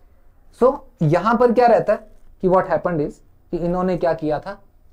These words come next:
सबसे पहले एक lens को यूज़ किया था,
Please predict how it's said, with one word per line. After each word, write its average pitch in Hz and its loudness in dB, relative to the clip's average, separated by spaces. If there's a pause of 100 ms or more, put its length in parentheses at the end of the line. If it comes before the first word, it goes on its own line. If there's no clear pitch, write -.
(200)
सबसे 233 0
पहले 233 4
एक 214 0
lens 180 0
को 202 2
यूज़ 131 0
किया - -14
था, - -20